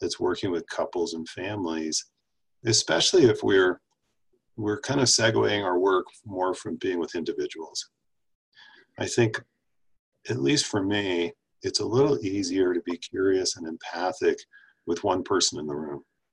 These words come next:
Now one person can say whatever they want about other people in their life, and I'm just can be curious and empathic. "Oh, it sounds like your spouse is a real blankety blank, and your boss is so this, and your neighbor is terrible," and that,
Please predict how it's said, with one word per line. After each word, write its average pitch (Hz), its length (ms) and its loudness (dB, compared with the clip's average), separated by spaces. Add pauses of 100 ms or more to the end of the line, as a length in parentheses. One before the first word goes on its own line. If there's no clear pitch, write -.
(680)
Now 147 200 2
one 151 200 2
person 120 360 6
can 95 200 -4
say 98 240 4
whatever 131 520 4
they 107 120 10
want 85 360 2
about 78 400 -2
other 87 200 0
people 80 320 -8
in 80 40 -8
their 80 120 -10
life, 107 480 2
and 90 120 -6
I'm 120 320 2 (380)
just - 240 2
can 95 140 -2
be 95 180 0
curious 98 520 4
and 120 80 4
empathic. 135 680 0
"Oh, 170 420 -4
it 139 80 -4
sounds 135 240 -2
like 123 220 0
your 117 80 0
spouse 143 480 -2
is 107 100 -2
a 104 80 0
real 135 380 2
blankety 139 480 -4
blank, - 340 -8
and 110 100 2
your 104 220 -2
boss 220 400 4
is 107 180 0
so - 300 -2
this, - 380 0
and 113 100 0
your 120 80 2
neighbor 202 640 0
is - 140 0
terrible," - 560 -6
and 98 140 -4
that, - 160 -10